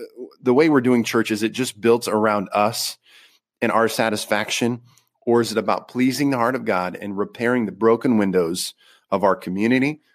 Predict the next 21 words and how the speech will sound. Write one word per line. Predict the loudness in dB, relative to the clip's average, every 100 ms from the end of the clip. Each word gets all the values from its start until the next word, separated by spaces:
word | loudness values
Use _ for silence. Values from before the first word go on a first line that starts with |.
| _ _ -10
and | -10 -2
families | 0 2 2 2 0
and | -6
people | -6 -6 0 0
that | 0 -4 _
are, | -16 -14 -14 -8
are | -6 -6 -4
all | 2 4
around | 4 2 0
us | 0 -2 -6
that | -4 -2
need | -2 0
Jesus? | -2 -2 -6 -6
So | -2
number | 0 2
one, | 2 2
remember, | 4 4 2 2 0 -4 _ -20 _ _ -4
rethink. | -4 0 0 0 -4 -20 _ _ _ _ _ _ _ -20 -6
And | -2
number | 0 0
three | -2 -2 -2 -4